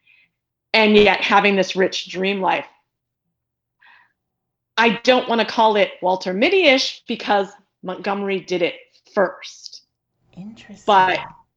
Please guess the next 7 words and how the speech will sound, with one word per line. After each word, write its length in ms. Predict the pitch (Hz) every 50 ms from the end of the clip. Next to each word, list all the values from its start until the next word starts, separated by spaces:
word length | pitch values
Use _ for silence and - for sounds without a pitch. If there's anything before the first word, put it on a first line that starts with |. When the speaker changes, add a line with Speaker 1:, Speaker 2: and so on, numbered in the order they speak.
| _ _ _ _ -
Speaker 1:
but 360 | 196 185 226 208 196 190 - - -
I, 320 | 202 202 202 208 185 - -
I 160 | 214 208 202
firmly 560 | 196 - - 233 220 220 214 208 208 196 185
believe 500 | 160 - 185 185 190 185 185 175 - - _ _
that 200 | - 185 170 -
now, 520 | 202 202 202 196 190 180 170 160 147 147